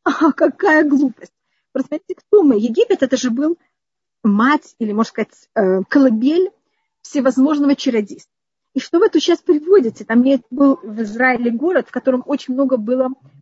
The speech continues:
пшеницы. Да в таком городе много пшеницы, если вы привозите, ам, там какие-то части пшеницы, это же глупость, у нас этого, его и так очень много. «Тевен ана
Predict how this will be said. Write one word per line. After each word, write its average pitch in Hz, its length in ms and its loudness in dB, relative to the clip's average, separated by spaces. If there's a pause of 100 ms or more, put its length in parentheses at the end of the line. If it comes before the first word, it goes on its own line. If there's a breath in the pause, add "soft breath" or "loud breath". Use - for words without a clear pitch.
пшеницы. 262 580 -4 (480)
Да 233 60 -2
в - 80 -14
таком 285 240 0
городе 277 360 0
много 254 280 -2
пшеницы, 359 480 -4
если 254 320 -4
вы 262 80 2
привозите, 233 840 -4 (580)
ам, 196 240 -6
там 214 260 -4
какие-то - 460 -10
части 254 320 -6
пшеницы, 285 420 -2
это 220 100 -4
же 240 120 -4
глупость, 302 420 -2
у - 20 -6
нас 247 180 -6
этого, 254 260 -6
его 262 240 -6
и 262 80 0
так - 280 -6 (120)
очень 254 280 -2
много. 226 280 0
«Тевен 285 280 0
ана 311 240 -6